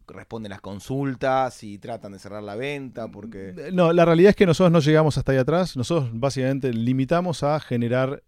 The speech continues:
Speaker 2: leads o ventas o el resultado que quieran. Después, ¿qué pasa atrás? Es el cliente mismo quien tiene la capacidad de verlo. Es muy difícil porque son sus propios C R Ms, digo, ya sería como tener mucha información de la empresa que generalmente no te la dan, y tampoco nos interesa, digo, eso ya es parte por ahí del modelo de negocio de cada uno,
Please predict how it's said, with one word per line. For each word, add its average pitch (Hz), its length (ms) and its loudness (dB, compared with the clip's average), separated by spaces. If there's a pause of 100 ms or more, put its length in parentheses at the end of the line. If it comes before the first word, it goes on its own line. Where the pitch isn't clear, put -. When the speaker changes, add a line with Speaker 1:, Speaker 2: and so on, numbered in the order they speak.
(120)
Speaker 2:
leads 127 540 -6
o 117 300 -4
ventas 127 560 -6
o 113 340 -6
el 107 80 -16
resultado 101 380 -8
que 98 80 -8
quieran. 95 320 -10
Después, 151 200 -2
¿qué 151 120 -2
pasa 165 240 0
atrás? 165 400 -2 (560)
Es - 160 -8
el 113 120 -2
cliente 123 520 0
mismo 131 320 -6
quien 104 160 -10
tiene 113 160 -6
la 107 100 -6
capacidad 104 400 -6
de 123 60 -2
verlo. 156 480 -2
Es 110 100 -14
muy 131 140 -6
difícil 123 320 -10
porque 104 160 -12
son 113 120 -10
sus 110 140 -8
propios 113 320 0
C 117 80 8
R 131 320 10
Ms, 143 200 6
digo, 113 220 2
ya 107 140 -4
sería 107 260 -4
como 104 200 -6
tener 107 240 -4
mucha 117 240 -2
información 107 420 -4
de 117 60 0
la 113 60 -2
empresa 110 280 -4
que 92 60 -10
generalmente 107 360 -4
no 110 100 -2
te 110 60 -4
la 120 100 0
dan, 170 160 -2 (340)
y 135 80 -4
tampoco 143 360 2
nos 120 180 -6
interesa, 113 360 2
digo, 107 140 -2
eso 139 300 -2
ya 127 100 -2
es 120 60 -4
parte 135 260 -2
por 120 100 0
ahí 127 120 0
del 120 340 0
modelo 131 300 2
de 127 40 2
negocio 127 420 -2
de 110 80 -4
cada 123 220 0
uno, 160 320 2